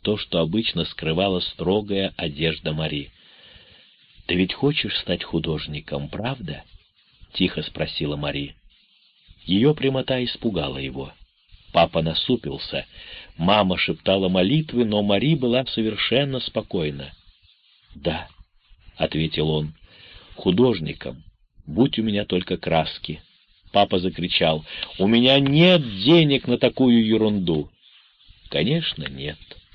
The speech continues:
согласился Огюст. "Конечно, нет", передразнил папа. "И это все, что ты можешь сказать?" Огюст покорно пожал плечами. Он знал, что денег на такую роскошь не было.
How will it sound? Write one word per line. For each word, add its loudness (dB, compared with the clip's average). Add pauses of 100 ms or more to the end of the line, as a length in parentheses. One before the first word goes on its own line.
(220)
согласился -4
Огюст. -12 (260)
"Конечно, 2
нет", 2 (600)
передразнил 0
папа. -2 (300)
"И 2
это 4
все, 4
что -2
ты -2
можешь -2
сказать?" -10 (760)
Огюст 2
покорно 2
пожал 0
плечами. -6 (440)
Он 4
знал, 4
что -2
денег 2
на -4
такую -2
роскошь -4
не -2
было. -10